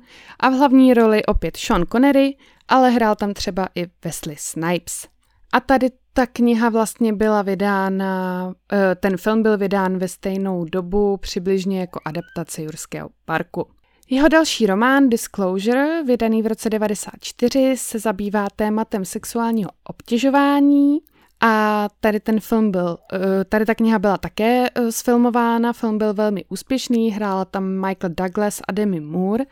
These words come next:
Já jsem tady měla i napsáno, mm,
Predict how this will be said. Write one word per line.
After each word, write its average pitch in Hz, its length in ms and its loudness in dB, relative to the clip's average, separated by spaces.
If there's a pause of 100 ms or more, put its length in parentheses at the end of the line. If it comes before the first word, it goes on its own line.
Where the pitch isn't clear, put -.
(180)
Já 214 140 0
jsem 226 200 2
tady 226 200 2
měla 233 260 4
i - 140 -2
napsáno, 214 920 -2 (140)
mm, 202 720 -4